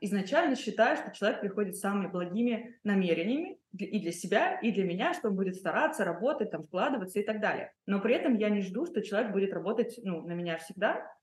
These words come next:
да, то есть, ну, конкретно, вот, допустим, там, год, проект и так далее, условия нашего контракта, что мы, я стараюсь, соответственно, заплатить человеку, насколько много и там я могу, да, если мне нравится его работа.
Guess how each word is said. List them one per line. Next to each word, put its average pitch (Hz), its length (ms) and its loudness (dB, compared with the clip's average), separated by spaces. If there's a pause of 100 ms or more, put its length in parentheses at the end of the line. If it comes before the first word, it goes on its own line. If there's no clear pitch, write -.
(140)
да, 202 220 4
то - 60 0
есть, 190 140 -2
ну, 185 80 -6
конкретно, 185 440 -2
вот, 160 80 -6
допустим, 160 320 -10
там, 151 100 -12
год, 302 260 -2
проект 196 320 -4
и 190 40 -10
так 165 180 -8
далее, 214 340 0
условия 190 300 -4
нашего 165 240 -6
контракта, 190 480 -6
что - 180 -14
мы, 202 380 -6 (160)
я 247 160 6
стараюсь, 185 500 2
соответственно, 180 380 -4
заплатить 196 400 -2
человеку, 165 280 0
насколько 180 300 -6
много 175 320 -2
и - 60 -6
там 135 140 -6
я 165 120 0
могу, 170 340 -2
да, 240 100 0
если 254 180 0
мне 247 80 2
нравится 220 400 0
его 202 80 -2
работа. 196 400 -2